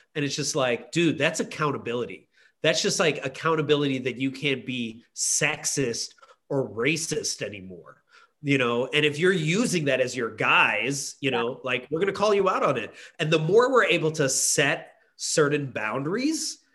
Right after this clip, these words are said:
Speaker 1: and not tolerate certain behavior, like, I'm not gonna tolerate that from a president. I'm not gonna tolerate that,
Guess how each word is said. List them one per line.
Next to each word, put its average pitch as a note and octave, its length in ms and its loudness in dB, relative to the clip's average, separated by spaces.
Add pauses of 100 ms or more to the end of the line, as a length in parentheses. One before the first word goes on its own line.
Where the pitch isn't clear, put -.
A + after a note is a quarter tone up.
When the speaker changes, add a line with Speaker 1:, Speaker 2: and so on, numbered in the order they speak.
(200)
Speaker 1:
and C#3 220 0
not D3+ 280 2
tolerate D3 720 2
certain D3 420 0
behavior, B2 800 -4 (160)
like, C#3+ 180 0
I'm D3 100 2
not F3+ 160 4
gonna G3 160 0
tolerate F#3 460 2
that A#2+ 140 0
from A#2+ 160 -6
a A#2 60 -4
president. A2 480 -8
I'm B2 140 -6
not D3+ 160 0
gonna D#3+ 140 -2
tolerate D#3+ 480 0
that, A#2 320 -4